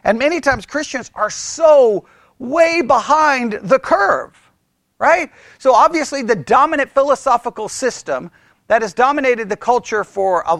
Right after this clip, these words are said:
a while would be postmodernism. Now, sadly, you get ten Christians in a room and ask them to identify postmodernism. Most of them cannot. However, you listen to them talk and you say, "Hmm, well, you may not know what it is, but clearly you've been breathing it in."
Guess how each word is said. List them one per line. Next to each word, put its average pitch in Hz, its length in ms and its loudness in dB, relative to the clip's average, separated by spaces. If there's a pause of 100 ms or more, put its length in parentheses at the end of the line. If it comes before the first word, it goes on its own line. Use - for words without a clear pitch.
a 180 100 2
while 165 560 2 (200)
would 247 120 -6
be 233 140 -8
postmodernism. 233 920 -2 (640)
Now, 185 100 -2
sadly, 294 480 0
you 226 60 -6
get 208 200 -2
ten 240 200 0
Christians 220 400 -6
in 202 80 -4
a 202 60 0
room 269 200 0
and 233 80 -4
ask 208 180 0
them 214 120 -8
to 208 120 0
identify 196 420 0
postmodernism. 208 960 -2 (300)
Most 254 340 2
of 247 100 -2
them 262 140 -4
cannot. 262 640 0 (240)
However, 277 380 4
you 233 180 -2
listen 233 280 -2
to 233 80 -4
them 208 180 0
talk 349 420 2
and 208 80 -12
you 214 120 -10
say, 208 240 -4
"Hmm, 226 440 -8
well, 202 340 2 (280)
you 202 80 -6
may 254 120 -2
not 277 200 2
know 381 220 4
what 254 200 2
it 220 100 0
is, 233 400 2
but 190 200 -8
clearly 311 520 -2
you've 233 140 -6
been 247 180 -4
breathing 240 440 -4
it 233 100 -2
in." 185 340 -2